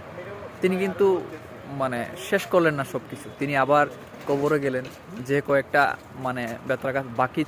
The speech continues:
ছিল সেগুলো আবার কবরের উপর তিনি দিলেন, কবরের উপর গিয়ে তিনি আঘাত করলেন, যে কয়েকটা বাকি ছিল আর কি, let's say, আহ, অল্প কিছু বাকি ছিল।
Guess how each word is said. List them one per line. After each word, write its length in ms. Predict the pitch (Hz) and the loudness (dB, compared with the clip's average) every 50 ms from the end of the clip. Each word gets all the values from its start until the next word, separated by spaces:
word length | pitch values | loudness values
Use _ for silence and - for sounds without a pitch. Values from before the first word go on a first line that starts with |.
| - - | -4 -4
ছিল 200 | 165 127 120 131 - - - - - - - - - | -4 -2 -2 -4 -6 -8 -14 -16 -16 -16 -16 -14 -8
সেগুলো 320 | - 180 165 175 175 165 | -6 -4 0 2 4 6
আবার 200 | 156 156 156 147 147 - - - | 6 6 6 4 4 0 2 4
কবরের 480 | 165 160 156 156 151 151 156 156 156 147 - | 4 6 8 6 6 8 6 6 4 4 2
উপর 280 | 165 160 - 180 190 180 - - | 0 4 6 8 8 8 6 4
তিনি 300 | 165 156 151 143 127 110 - - - - - - - 131 | 0 0 0 -2 -4 -6 -10 -12 -14 -14 -12 -10 -6 -2
দিলেন, 240 | 127 135 127 117 104 104 - - - - - - - - - - - - - - - - | 0 2 2 2 0 -2 -6 -12 -12 -14 -14 -14 -12 -12 -12 -12 -12 -12 -12 -10 -2 2
কবরের 220 | 151 151 156 165 | 4 6 8 8
উপর 260 | 156 151 151 160 156 156 | 6 6 4 2 2 2
গিয়ে 160 | 156 160 151 | 2 0 0
তিনি 160 | 156 151 143 | 0 0 0
আঘাত 280 | 135 127 113 131 147 123 - 139 | 0 0 0 -2 -4 -4 -2 -2
করলেন, 240 | 123 117 110 107 104 - - - - - - - - - - - - | -2 0 -2 -6 -8 -10 -10 -12 -12 -12 -12 -12 -14 -14 -12 -6 -2
যে 100 | 156 165 | 0 2
কয়েকটা 240 | - 180 160 - 190 | 2 2 2 4 4
বাকি 240 | 175 170 165 - 185 | 4 4 4 2 -2
ছিল 280 | - - 170 151 135 | -4 -2 0 0 0
আর 60 | 123 113 - - | 0 0 -2 -6
কি, 80 | - - - - 131 | -10 -10 -10 -2 0
let's 200 | 139 143 - - | 0 0 2 2
say, 160 | 151 139 127 | 2 2 2
আহ, 1300 | - - - - - - - - - - - - - - - - - - - - - - - - - - | 0 -4 -8 -14 -14 -12 -12 -12 -12 -12 -12 -12 -12 -12 -12 -12 -12 -12 -12 -12 -10 -8 -6 -4 0 2
অল্প 220 | 131 139 131 - - - | 2 2 2 2 -4 -6
কিছু 200 | 151 - - 139 | -8 -8 -4 -2
বাকি 260 | 127 123 - - 127 | -2 0 0 -2 -6
ছিল। 180 | - - 139 | -6 -6 -6